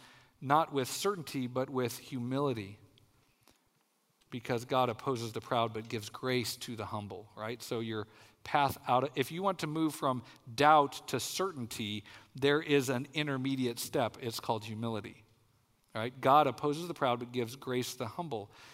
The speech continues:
So your first step out of doubt is to humble yourself. Stop making demands of God and start listening to his demands of you. What does he say? He says,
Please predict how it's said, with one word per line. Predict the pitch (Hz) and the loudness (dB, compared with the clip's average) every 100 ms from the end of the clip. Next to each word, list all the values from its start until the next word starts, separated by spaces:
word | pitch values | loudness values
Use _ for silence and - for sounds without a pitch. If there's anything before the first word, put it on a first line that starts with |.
| - | -14
So | - 135 | -4 -2
your | 120 120 | 0 -2
first | 113 - 170 | -4 -4 -2
step | - 131 160 | 0 -2 2
out | 131 127 | 2 2
of | 120 | 0
doubt | 117 120 131 | 0 0 -2
is | 117 | -4
to | - 113 | -4 -10
humble | 101 143 139 131 113 | -4 -2 -2 -2 -2
yourself. | 101 - 92 - - - - | -4 -6 -8 -12 -16 -18 -10
Stop | - 143 139 143 | 4 6 6 2
making | 143 131 127 | -2 -2 -4
demands | 120 117 131 165 156 | -4 -2 0 0 0
of | 127 120 | 0 0
God | 120 113 120 | 2 4 4
and | 120 | 0
start | - 139 127 | 0 0 0
listening | 156 - 143 | -2 -2 -6
to | 120 117 | -6 0
his | 170 151 | 0 0
demands | 139 120 113 110 113 | -2 -2 -2 -2 -4
of | 113 | -4
you. | 170 127 113 - _ _ _ _ _ _ _ _ _ _ _ _ _ - | -6 -6 -12 -20 _ _ _ _ _ _ _ _ _ _ _ _ _ -6
What | 135 | -4
does | 127 117 | -2 -2
he | 160 | -4
say? | - 101 101 | -6 -6 -6
He | 123 | -6
says, | - 127 117 | -2 0 0